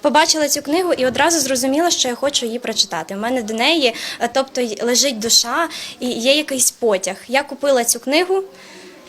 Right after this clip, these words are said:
прочитала і зрозуміла, що оп, оце воно, і я хочу в пам'ять про цього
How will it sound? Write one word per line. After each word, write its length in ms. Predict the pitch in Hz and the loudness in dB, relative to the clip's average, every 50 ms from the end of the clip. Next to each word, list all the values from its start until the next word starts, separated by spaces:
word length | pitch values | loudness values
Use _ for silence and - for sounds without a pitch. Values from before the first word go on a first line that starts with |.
| - - - - - | -20 -20 -20 -4 2
прочитала 680 | - 294 285 - - 262 - 285 302 339 370 381 320 | 2 2 4 2 0 0 2 4 4 4 4 4 2
і 160 | - - 285 | 0 0 0
зрозуміла, 600 | 240 240 302 277 247 277 285 294 302 294 269 269 | 0 2 0 0 0 0 2 4 4 6 6 4
що 180 | - - - 254 - | 4 2 2 2 4
оп, 280 | - 320 359 - 269 - - | 4 4 4 4 0 -6 -6
оце 280 | 247 247 - 294 294 | -2 -2 0 -2 -2
воно, 380 | 240 247 254 254 269 285 330 330 320 - | -2 -2 0 2 4 4 4 4 2 0
і 100 | 262 240 | -6 -2
я 160 | 226 262 269 | 2 2 0
хочу 540 | 254 - - - 277 302 330 320 - - 320 | 0 -2 -2 2 4 4 4 4 4 0 -2
в 140 | 294 - - - | -4 -8 -8 -2
пам'ять 480 | - 262 277 294 285 262 254 247 - - | 0 2 4 4 4 2 0 -2 -4 -6
про 120 | 233 233 | -8 -6
цього 480 | 226 - 277 277 277 254 247 240 208 | -2 2 4 4 4 4 4 2 2